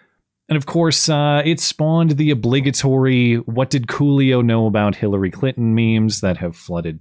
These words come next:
Twitter. But maybe there is actually something to the tinfoil. In a recent podcast interview, Coolio explained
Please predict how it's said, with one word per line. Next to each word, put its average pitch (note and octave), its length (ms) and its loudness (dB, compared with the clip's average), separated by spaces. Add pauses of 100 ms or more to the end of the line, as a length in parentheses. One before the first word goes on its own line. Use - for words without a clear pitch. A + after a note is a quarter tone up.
Twitter. C3 480 0 (920)
But D3+ 320 -4 (320)
maybe D3+ 480 2
there A3+ 200 2
is F3 300 2
actually D#3 400 0
something D3+ 580 0
to E3 120 -2
the A#2+ 100 0
tinfoil. F3+ 680 -4 (360)
In C#3+ 120 0
a C#3+ 40 0
recent F#3 380 0
podcast C3+ 540 -2
interview, G#2+ 300 0
Coolio D#3+ 460 0
explained B2+ 600 -2